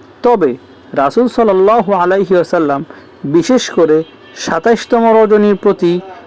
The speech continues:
গুরুত্ব দিয়েছেন। এই রাতে ইবাদতের গুরুত্ব। শবে কদরে বেশি বেশি নামাজ, কোরআন তেলাওয়াত,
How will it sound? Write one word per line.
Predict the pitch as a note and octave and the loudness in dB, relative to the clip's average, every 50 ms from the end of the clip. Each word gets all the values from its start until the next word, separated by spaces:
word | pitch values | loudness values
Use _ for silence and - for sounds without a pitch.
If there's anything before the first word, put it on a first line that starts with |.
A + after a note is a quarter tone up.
| - - - - D#3+ | -20 -18 -10 -4 0
গুরুত্ব | G3 A3 A3+ G#3 - - G3 | 2 2 2 2 2 0 -2
দিয়েছেন। | E3+ D#3 D#3+ E3 E3 D3+ - - C#3 A#2+ A2 A2+ - - - - - - - - - - - - - - - - - - - - - - - - - - - - - - - - - - - - - - | 0 2 2 2 2 0 -2 -8 -8 -8 -8 -10 -12 -16 -20 -20 -20 -20 -20 -20 -20 -20 -20 -20 -20 -20 -20 -20 -20 -20 -20 -20 -20 -20 -20 -20 -20 -20 -20 -20 -20 -20 -20 -20 -20 -20 -20 -20 -12 -2
এই | - G#3 A3+ A#3+ | 0 2 2 2
রাতে | A#3 A#3 A3 - A#3 A3 - | 2 2 2 0 0 0 0
ইবাদতের | A3 G3 G3 G3 F#3+ F#3 F#3+ G3 F#3 | 0 0 0 0 0 0 0 0 0
গুরুত্ব। | F3 F3 F#3+ F#3 E3 - - - - A#2 - - - - - - - - - - - - | 0 2 2 2 0 -2 -6 -14 -16 -16 -16 -16 -20 -20 -20 -20 -20 -20 -20 -20 -20 -14
শবে | - - - F#3 F3 F3+ G#3+ A3+ | -12 -6 -4 -4 0 0 0 0
কদরে | A3+ B3+ B3 A3+ A#3+ A3 F#3+ F3+ F#3 G3 - - - - - - - | 0 -2 0 0 2 2 2 0 0 -2 -4 -10 -20 -20 -20 -14 -4
বেশি | C#3+ D#3 F3 E3 - G#3+ G3 | -2 0 0 0 0 0 0
বেশি | G3+ F#3+ - G#3 G3 | 0 0 0 0 -2
নামাজ, | F3+ F3 F3 F3 F3 F3 F3 E3 D#3 - - - - - - - - - - | 0 0 0 0 0 -2 -2 -4 -6 -10 -18 -20 -20 -20 -20 -20 -20 -8 -2
কোরআন | F#3+ F#3 F#3 F#3+ F#3 F#3 F3+ F3+ F3+ F3+ F3 - | 0 2 2 2 2 0 0 -2 -2 -4 -4 -2
তেলাওয়াত, | F#3+ F#3 F3+ F3+ F3+ F3+ | -2 0 2 2 0 0